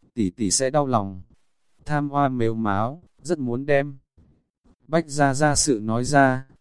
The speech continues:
chính là trong đầu lại vẫn luôn nhớ kỹ Giao ca ca nói qua nói, Bách Gia Gia bản thể là hiên viên Bách, trên đời chỉ này một gốc cây, huống chi còn tu luyện vạn năm lâu, tuy rằng hiện tại tu vi đánh chiết khấu, nhưng là mặc kệ ở đâu cái trình tự,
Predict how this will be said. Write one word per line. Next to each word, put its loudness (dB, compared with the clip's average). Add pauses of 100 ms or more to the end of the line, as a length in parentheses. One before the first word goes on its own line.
chính -4
là 0
trong -2
đầu 0
lại -4
vẫn -4
luôn -2
nhớ 0
kỹ 2
Giao 2
ca 0
ca 0
nói -2
qua -2
nói, -2 (400)
Bách 0
Gia 2
Gia 2
bản 0
thể 0
là 0
hiên 4
viên 4
Bách, 2 (300)
trên -2
đời 4
chỉ 0
này 0
một -8
gốc -4
cây, 4 (260)
huống -6
chi -2
còn 0
tu 0
luyện 0
vạn -4
năm 0
lâu, 0 (240)
tuy 8
rằng -2
hiện 0
tại -2
tu 0
vi 8
đánh 2
chiết 4
khấu, -2 (220)
nhưng 2
là 0
mặc -2
kệ 0
ở -4
đâu 4
cái -2
trình -4
tự, 0